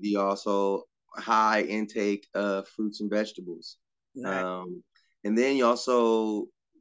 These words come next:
Speaker 1: try to get to know your own body health. Like
Speaker 2: Mm-hmm.
Speaker 1: some people, uh, like for instance, my, my daughter, for whatever reason, her digestive tract
Speaker 2: Mm-hmm.
Speaker 1: has,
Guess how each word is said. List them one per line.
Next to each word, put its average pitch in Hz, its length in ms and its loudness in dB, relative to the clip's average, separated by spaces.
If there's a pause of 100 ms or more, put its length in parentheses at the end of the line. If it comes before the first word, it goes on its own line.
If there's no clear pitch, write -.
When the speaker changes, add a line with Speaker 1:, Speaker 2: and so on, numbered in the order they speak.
(180)
Speaker 1:
try 127 220 0
to 120 80 0
get 117 200 -2
to 113 100 -4
know 110 120 -2
your 107 220 -2
own 104 480 -4 (120)
body 110 320 0
health. 131 340 -2 (200)
Like 98 260 -4
Speaker 2:
Mm-hmm. 95 60 -2
Speaker 1:
some 113 160 0
people, 107 460 -2 (540)
uh, 95 440 0
like 104 260 -4 (280)
for 104 80 -2
instance, 104 540 -4
my, 104 280 0
my 104 160 0
daughter, 101 460 2 (880)
for 110 160 0
whatever 107 360 2
reason, 104 500 0
her 104 120 -4
digestive 104 800 0
tract 95 400 -2 (300)
Speaker 2:
Mm-hmm. 185 260 -2
Speaker 1:
has, 226 220 0